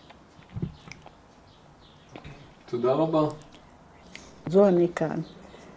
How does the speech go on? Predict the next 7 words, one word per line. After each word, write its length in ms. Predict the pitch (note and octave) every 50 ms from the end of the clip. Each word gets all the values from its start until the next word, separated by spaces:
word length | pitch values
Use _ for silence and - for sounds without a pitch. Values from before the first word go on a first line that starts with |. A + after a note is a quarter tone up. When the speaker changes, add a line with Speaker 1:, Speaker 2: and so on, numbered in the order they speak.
| - - - - - - - - - - - - - - - - -
Speaker 2:
ופה 340 | - C#3 - - A#3+ B3+ A#3+
אני 220 | G3+ E3 D#3 D#3+
לא 240 | F3 F3 F#3 F#3 -
Speaker 1:
למטה 380 | B2+ C3 C#3 C#3 C#3 C#3+ D3+
מ-, 60 | C#3+ C#3+
מ-, 760 | C#3+ C#3+ C#3 C#3 C#3 C#3 C#3 C#3 C3+ C3+ C3+ C3 C3 C3 C#3
משמאל. 360 | C3+ - - C#3+ C#3 B2+ A#2